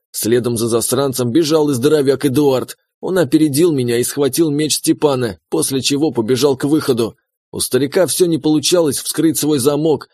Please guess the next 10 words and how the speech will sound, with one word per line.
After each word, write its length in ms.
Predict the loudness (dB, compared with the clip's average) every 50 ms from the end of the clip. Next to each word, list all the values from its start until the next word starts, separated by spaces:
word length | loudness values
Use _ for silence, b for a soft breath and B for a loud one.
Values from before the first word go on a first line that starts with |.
| _ _ _ -4
и 80 | -2
он 120 | 0 0 0
сломал 440 | 0 0 0 0 2 2 2 2
отмычку, 540 | 2 0 -2 -2 -2 -2 0 -2 -2 -4 -4
после 320 | 0 0 0 0 0 -2 -2
чего 260 | 0 0 2 2 2
жалобно 480 | 2 2 2 2 2 2 0 0 -2
посмотрел 520 | -2 -2 -2 -2 -2 -2 0 2 2 2 2
на 80 | 0
меня, 440 | 0 0 0 0 0 0 -2 -2 -6